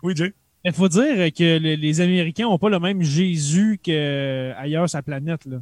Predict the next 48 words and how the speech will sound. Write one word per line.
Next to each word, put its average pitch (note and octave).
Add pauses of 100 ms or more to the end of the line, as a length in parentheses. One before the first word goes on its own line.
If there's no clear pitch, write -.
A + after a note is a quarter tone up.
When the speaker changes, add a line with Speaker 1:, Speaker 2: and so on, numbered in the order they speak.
Speaker 1:
Non. C3+ (560)
Non, D#3
non, G3
non, D#3+
Speaker 2:
Pas A2
Speaker 1:
ils A2
ont, A#2
Speaker 2:
le A#2
Speaker 1:
non, -
Speaker 2:
même G#3+
Speaker 1:
non, -
mais -
non, E3
parce -
que C#3
le, B2 (140)
le, A2+
le, A2
le, G#2+
le A2
Jésus B2+
du, A#2+
euh, G2+ (460)
euh, F#2
du F#2
catholicisme, A#2
puis, G#2+
euh, F#2 (100)
même A2+
du G2+ (480)
protestantisme C#3
aussi, C3+
mais A#3+
surtout D3
du -
catholicisme, B2
le A2+
Jésus D3+
traditionnel, A#2 (440)
lui, F3+
euh, A#2+
crache E3
sur, A#2+
euh, A2
les G#2+
riches D3+
et, G#2+
euh, G2